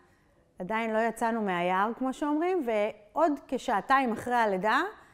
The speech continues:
האישה נמצאת בחדר לידה בהשגחה, מפאת כל מיני סיבוכים שאנחנו יודעים שהשכיחות שלהם היא גבוהה יחסית בזמן הזה, אה, אחרי הלידה,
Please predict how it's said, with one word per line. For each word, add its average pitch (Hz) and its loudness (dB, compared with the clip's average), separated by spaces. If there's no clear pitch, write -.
האישה 202 0
נמצאת 262 -2
בחדר 202 -2
לידה 196 0
בהשגחה, 180 -2
מפאת 285 2
כל 359 2
מיני 339 4
סיבוכים 302 0
שאנחנו 226 -2
יודעים 208 0
שהשכיחות 254 -8
שלהם 202 -4
היא 175 -6
גבוהה 196 0
יחסית 208 -6
בזמן 202 -2
הזה, 196 -4
אה, 180 -6
אחרי 208 -8
הלידה, 190 2